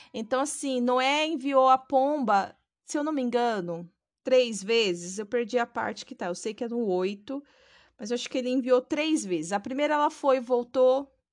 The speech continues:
sem nada. A segunda ela foi, voltou com um raminho. E a terceira ela foi e não voltou mais. E essa foi a certeza de que Noé estava, é, seguro pra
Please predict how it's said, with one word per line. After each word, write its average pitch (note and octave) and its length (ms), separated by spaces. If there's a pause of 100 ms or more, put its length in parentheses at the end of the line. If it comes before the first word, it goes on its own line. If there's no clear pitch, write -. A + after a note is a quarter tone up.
(280)
sem G3+ 220
nada. A3 500 (280)
A C4 80
segunda C#4 380
ela C4+ 140
foi, C4+ 380
voltou B3 400
com B3 200
um - 40
raminho. A#3 680
E - 80
a A#3+ 80
terceira A#3+ 400
ela A#3 220
foi A#3+ 480
e B3 80
não B3 240
voltou A3+ 400
mais. F#3+ 480
E G3+ 60
essa G3 280
foi G3 420 (300)
a A3+ 80
certeza G3+ 960 (300)
de A3 200
que G#3 520 (240)
Noé G3+ 680 (280)
estava, G3 800 (100)
é, F#3+ 960 (920)
seguro D4 760
pra B3 460